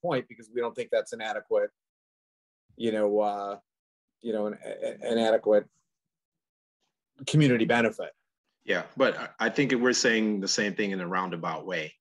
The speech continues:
Speaker 1: Yeah.
Speaker 2: Scott didn't wanna get the details in there, but at the same time, we're asking the applicant to be more specific.
Speaker 1: No, I, I think,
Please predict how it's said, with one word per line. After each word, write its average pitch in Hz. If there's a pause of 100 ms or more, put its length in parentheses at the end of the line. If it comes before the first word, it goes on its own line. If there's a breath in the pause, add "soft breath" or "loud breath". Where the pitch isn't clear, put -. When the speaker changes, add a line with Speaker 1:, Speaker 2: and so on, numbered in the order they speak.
Speaker 1:
Yeah. - (140)
Speaker 2:
Scott 131
didn't 123
wanna 117
get 117
the 107
details 101
in 104
there, 80 (160)
but 101
at 101
the 101
same 104
time, 104
we're 95
asking 98
the 87
applicant 87
to 107
be 95
more 92
specific. -
Speaker 1:
No, 131
I, 131
I 127
think, 165